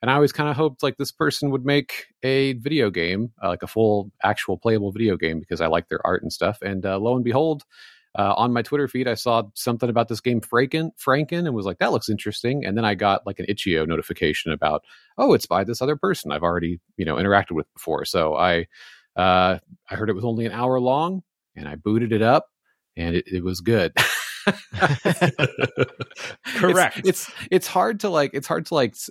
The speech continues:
Speaker 1: uh, when a game is f-, completely free, it's hard to kinda be like, "Man, you know, I went through this whole journey of whether I should play this or not." It's,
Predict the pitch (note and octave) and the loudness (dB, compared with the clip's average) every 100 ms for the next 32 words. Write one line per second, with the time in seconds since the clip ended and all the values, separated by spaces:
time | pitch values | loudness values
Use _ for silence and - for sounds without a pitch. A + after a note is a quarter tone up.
0 | - B2 A2 F#2 F2+ _ - _ - B2+ | 0 4 4 4 0 _ -20 _ -6 2
1 | C#3 C3+ E3+ D3+ A2 - - - B2+ C3 | 2 4 2 0 -2 -6 -14 -8 -2 2
2 | D3 G#2+ - C3 A#2+ F2+ E2+ G2 B2 A#2 | 2 0 -2 0 0 0 -4 -2 2 2
3 | G#2+ F#2+ F2+ G#2 G2 G2 F#2+ - A#2+ A2 | 2 -2 -2 -4 -2 -2 -2 -2 -2 -2
4 | G2+ A2 G#2+ G#2 G#2+ G#2 F2 - A2+ G2 | 0 0 0 0 -2 -6 -8 -6 -4 -2
5 | G#2+ A#2+ B2+ F#2 G2+ G#2 G2+ F2+ - G2+ | 0 0 0 0 0 -2 -2 -6 -4 -2
6 | A2+ A2+ B2 B2 C3 A#2+ G2+ | -2 -2 -2 0 0 0 -6